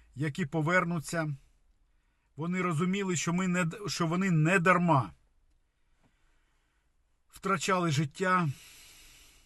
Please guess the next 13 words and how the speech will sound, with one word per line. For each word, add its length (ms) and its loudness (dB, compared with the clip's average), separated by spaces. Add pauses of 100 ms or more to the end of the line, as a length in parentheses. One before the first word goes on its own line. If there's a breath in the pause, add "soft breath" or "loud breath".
не 280 -2
дарма 520 6
проливали 580 0
свою 320 0
кров. 420 -6 (1600)
І 260 -4 (1300)
всі 280 -8
ці 180 -4
жертви, 640 -2 (1900)
і 80 -8
вся 300 -4
ця 200 -2
біль, 440 0